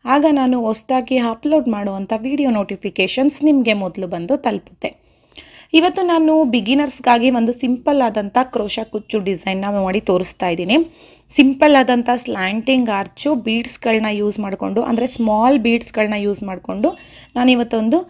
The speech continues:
ಸಿಂಪಲ್ ಆದಂಥ ಸ್ಯಾರಿ ಕುಚ್ಚು ಡಿಸೈನು ಸಿಂಗಲ್ ಸ್ಟೆಪ್ಪಲ್ಲಿ ಮಾಡ್ಕೋಬೋದಾದಂಥ ಒಂದು ಡಿಸೈನ್ ಇದು. ಇದಕ್ಕೆ ನಾವು ತ್ರೀ ಹಂಡ್ರೆಡಿಂದ ತ್ರೀ ಫಿಫ್ಟಿವರೆಗೂ ಕೂಡ ಚಾರ್ಜ್ ಮಾಡ್ಕೋಬೋದು. ಪ್ಲೇಸಸ್ ಡಿಪೆಂಡ್ಸ್ ಆಗುತ್ತೆ. So ಮೊದಲಿಗೆ ಇದಕ್ಕೆ ಬೇಕಾಗಿರುವ ಮೆಟೀರಿಯಲ್ಸ್ ಏನೇನಂತ ನೋಡ್ಕೊಳ್ಳೋಣ ಬನ್ನಿ.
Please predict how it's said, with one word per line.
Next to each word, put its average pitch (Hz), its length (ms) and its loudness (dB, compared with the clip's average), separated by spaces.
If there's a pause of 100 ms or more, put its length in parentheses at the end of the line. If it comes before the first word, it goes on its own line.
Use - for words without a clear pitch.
(200)
ಸಿಂಪಲ್ 285 680 4
ಆದಂಥ 208 460 2
ಸ್ಯಾರಿ 214 360 -2
ಕುಚ್ಚು 214 320 -4
ಡಿಸೈನು 196 400 -2
ಸಿಂಗಲ್ 339 540 6
ಸ್ಟೆಪ್ಪಲ್ಲಿ 220 540 -2
ಮಾಡ್ಕೋಬೋದಾದಂಥ 180 920 -6
ಒಂದು 202 340 -2
ಡಿಸೈನ್ 180 440 -2
ಇದು. 233 320 0 (300)
ಇದಕ್ಕೆ 233 260 0
ನಾವು 220 260 2
ತ್ರೀ 208 240 -2
ಹಂಡ್ರೆಡಿಂದ 208 500 -2
ತ್ರೀ 202 240 -4
ಫಿಫ್ಟಿವರೆಗೂ 190 680 -4
ಕೂಡ 190 260 -4
ಚಾರ್ಜ್ 196 360 -6
ಮಾಡ್ಕೋಬೋದು. 175 640 0
ಪ್ಲೇಸಸ್ 202 560 -4
ಡಿಪೆಂಡ್ಸ್ 175 420 -6
ಆಗುತ್ತೆ. 170 360 0 (580)
So 320 80 6
ಮೊದಲಿಗೆ 294 420 4
ಇದಕ್ಕೆ 277 300 0
ಬೇಕಾಗಿರುವ 220 680 0
ಮೆಟೀರಿಯಲ್ಸ್ 214 640 -2
ಏನೇನಂತ 180 460 -6
ನೋಡ್ಕೊಳ್ಳೋಣ 180 580 -6
ಬನ್ನಿ. 175 500 -2